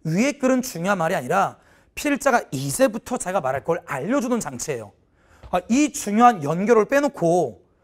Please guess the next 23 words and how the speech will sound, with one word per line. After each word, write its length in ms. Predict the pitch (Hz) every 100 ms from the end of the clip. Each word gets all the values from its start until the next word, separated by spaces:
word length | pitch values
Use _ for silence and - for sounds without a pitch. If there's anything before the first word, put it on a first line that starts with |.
| _ -
문제풀이 600 | 165 208 240 294 - 277
자체가 280 | 208 - 196
나오지가 380 | 131 156 175 143
않습니다. 480 | 117 190 139 113 - _ _
그러니까 280 | - 147 - -
뭐냐면 380 | 165 226 151 - _ _ _ _
연결어가 560 | 180 202 240 262 285 269
있는 160 | 220 208
글은 140 | 202
너무 160 | 160 180
감사한 400 | 147 135 151 147
게 340 | 202 127 - _ - _ _ _
힘을 580 | - - - 302 311 285
넣어야 260 | 175 180 196
될 140 | 220
문장과 400 | 175 139 165 175
힘을 420 | 165 262 247 240
뺄 240 | 240 311 311
문장을 400 | 285 240 226 208
알려준다는 640 | 135 180 - 151 185 214
얘기예요. 300 | 156 127 110 - _ _
그러니까 180 | - 160
내가 260 | 143 196